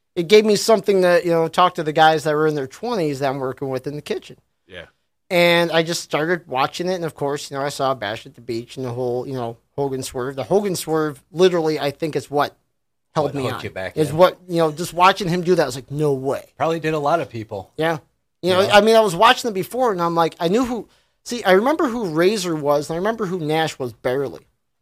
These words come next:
Speaker 2: Mm-hmm.
Speaker 1: I don't know if it's from the W C W time, 'cause, you know, their thing, but I, I remember
Speaker 2: Yeah.
Speaker 1: Razor, but I wasn't really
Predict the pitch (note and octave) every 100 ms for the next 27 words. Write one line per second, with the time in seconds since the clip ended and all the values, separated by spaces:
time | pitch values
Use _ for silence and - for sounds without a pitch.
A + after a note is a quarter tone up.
0 | - G#2+ F3 G3+ F#3+ F#3 F3 - E3+ E3
1 | D#3 D3 D3 E3 D#3+ - C3+ D#3 F3+ G#3+
2 | G#3+ G#3 G#3 F3+ D3 C3+ C#3 C3+ A2+ G#2
3 | D3 E3 F#3+ F3 D3+ D#3 F3+ G3 A3 C#4
4 | A#3 D#3+ F#3 F3+ D3+ C3+ C#3 D3 F#3 -
5 | D#3+ D3+ C#3